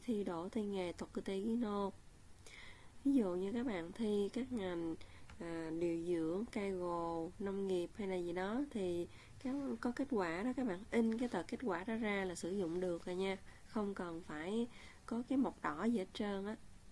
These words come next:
Còn đối với những bạn mà có chứng chỉ thi Tokyo Gino của ngành sửa chữa, bảo trì ô tô á, thì họ sẽ không cấp cho các bạn mà, ờ, nếu như các bạn đã đổ rồi thì nhờ cái nơi mà làm giấy tờ cho các bạn xin giúp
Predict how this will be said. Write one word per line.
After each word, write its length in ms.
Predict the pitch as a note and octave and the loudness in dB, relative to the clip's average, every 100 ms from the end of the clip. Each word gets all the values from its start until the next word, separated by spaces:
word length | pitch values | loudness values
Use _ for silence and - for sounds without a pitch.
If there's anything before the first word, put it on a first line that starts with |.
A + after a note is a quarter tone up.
| - - - - - | -14 -14 -14 -12 -4
Còn 180 | F#3+ | 0
đối 180 | G3 B3 | 4 6
với 120 | D#4+ | 8
những 320 | E4 G3 G#3 A#3+ | 8 8 6 4
bạn 340 | F3 E3 F3+ | 2 0 -2
mà 80 | E3 | -2
có 140 | G#3+ | 0
chứng 280 | A#3 C#4+ C#4+ | 2 4 4
chỉ 380 | C#4+ E3+ F3 A#3+ | 4 2 2 2
thi 120 | - | 0
Tokyo 360 | G#3 F3+ - - | 0 -4 -4 -2
Gino 720 | G#3+ G#3 A3+ D4+ C#4 A3 G#3 G3+ | 2 4 6 8 8 6 2 0
của 200 | F3 F#3+ | -2 -2
ngành 280 | G#3 F3 D#3+ | -2 -2 -2
sửa 200 | - F3 | -4 -4
chữa, 440 | - E3 D#3+ G3 A3+ | 0 0 0 0 0
bảo 160 | F3+ | 0
trì 160 | - G3 | 0 0
ô 160 | F3 | 0
tô 360 | F#3 G#3+ G#3+ G#3+ | 0 2 4 4
á, 200 | A#3+ - - - - | 2 -2 -14 -16 -14
thì 340 | - G3 F#3 F3 | -6 0 0 0
họ 320 | G3 D#3 D#3+ | -2 -4 -4
sẽ 140 | - | -4
không 260 | A3+ A#3+ A#3 | -2 0 0
cấp 160 | D4 D#4 | 0 0
cho 100 | - A3+ | 0 0
các 140 | C#4 | 0
bạn 320 | G#3 D#3+ E3+ G3 | 0 0 0 -2
mà, 380 | G#3 F3 E3 D#3+ E3 D#3+ - - - - - - - | -4 -2 -2 -2 -4 -6 -12 -16 -16 -14 -14 -12 -8
ờ, 200 | E3 E3 E3 D#3+ D#3+ - | -6 -4 -4 -2 -2 -2
nếu 260 | - G3+ B3 | 0 4 4
như 100 | A3 | 4
các 160 | B3 | 0
bạn 300 | B3 E3 E3 | 0 0 0
đã 80 | F3+ | -2
đổ 260 | F#3+ E3+ G#3+ | 0 2 2
rồi 380 | A#3+ F#3+ F3+ F3 | 4 4 2 0
thì 160 | - E3+ | -2 0
nhờ 500 | E3+ F3+ F3+ F3 E3+ | 2 4 4 2 0
cái 80 | A3+ | 2
nơi 240 | B3 G#3+ | 4 4
mà 100 | G3+ | 2
làm 160 | F3 E3 | 0 0
giấy 120 | G#3+ | 0
tờ 280 | A#3+ F#3+ E3 | 0 0 -2
cho 120 | E3+ F#3 | -4 -4
các 120 | A3+ | -2
bạn 220 | F3 E3 | -2 -4
xin 360 | - A#3 G#3 G#3 | 0 4 4 4
giúp 140 | C4 | 0